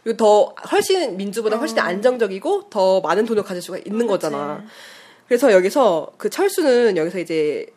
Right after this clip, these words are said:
Speaker 1: 이혼한다, 안 한다, 뭐 이런
Speaker 2: 음.
Speaker 1: 상황에 있긴 있었는데, 그 영의 임신 때문에 결합하게 됐다고 다시
Speaker 2: 음.
Speaker 1: 아까 일 부에서 얘기를 했잖아요. 근데 저는, 어, 그렇게 이어지는 결혼 생활이 과연 행복으로 이어질까에 대해서는 약간은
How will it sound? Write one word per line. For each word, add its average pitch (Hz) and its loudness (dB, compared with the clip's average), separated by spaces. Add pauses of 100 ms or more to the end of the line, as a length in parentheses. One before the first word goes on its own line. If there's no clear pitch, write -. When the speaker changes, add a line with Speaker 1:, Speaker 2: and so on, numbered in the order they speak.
(100)
Speaker 1:
이혼한다, 185 -2
안 156 -6
한다, 165 -4
뭐 156 -4
이런 175 -2
Speaker 2:
음. 175 -4
Speaker 1:
상황에 294 2
있긴 202 -2
있었는데, 175 -2
그 - -10
영의 180 2
임신 175 -2
때문에 202 2
결합하게 190 -8
됐다고 170 -8
다시 190 -8
Speaker 2:
음. - -6
Speaker 1:
아까 208 0
일 240 2
부에서 294 -2
얘기를 170 0
했잖아요. 233 -4 (500)
근데 190 -4
저는, 208 0 (320)
어, 156 -6
그렇게 262 6
이어지는 254 6
결혼 220 4
생활이 285 2
과연 190 -2
행복으로 294 0
이어질까에 180 0
대해서는 196 -2
약간은 277 2